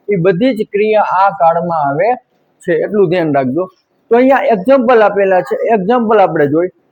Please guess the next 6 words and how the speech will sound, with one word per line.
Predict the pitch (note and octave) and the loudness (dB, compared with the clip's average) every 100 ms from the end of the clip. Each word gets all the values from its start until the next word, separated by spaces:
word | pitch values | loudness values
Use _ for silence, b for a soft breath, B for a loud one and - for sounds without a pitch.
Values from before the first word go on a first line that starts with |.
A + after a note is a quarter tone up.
| _ | _
સૂર્ય | - B3+ C4+ C4+ C4+ | -2 0 2 2 2
પૂર્વ | G3+ A#3 A#3 A#3+ G3 | 2 0 2 2 2
દિશામાં | G3+ G#3 G#3 G#3 F#3+ | -2 -2 -2 -2 -2
ઉગે | E3 D#3 E3+ | -2 0 -2
છે. | D3 - C3 | -2 -6 -4
જોવો, | E3+ D3+ B2 | -2 -2 -4